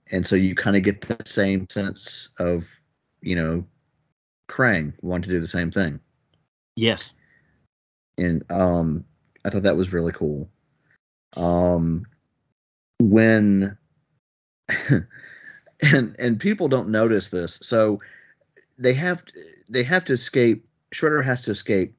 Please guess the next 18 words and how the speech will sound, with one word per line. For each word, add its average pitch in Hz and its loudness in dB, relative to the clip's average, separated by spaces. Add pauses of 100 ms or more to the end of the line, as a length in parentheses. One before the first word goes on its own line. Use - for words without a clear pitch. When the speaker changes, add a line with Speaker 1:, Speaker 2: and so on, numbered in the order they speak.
(160)
Speaker 1:
quick. - -2 (600)
So 107 2
where's 120 2
the 123 -6
spaceship? 131 -2
It's 117 -2 (140)
underneath 104 0 (640)
where 110 4
the 95 -2
party 98 0
is. 73 -10 (520)
And 110 -2
so 107 4 (920)
hit 135 -4
the 107 -4
button 120 2
and 104 -2
the, 98 -4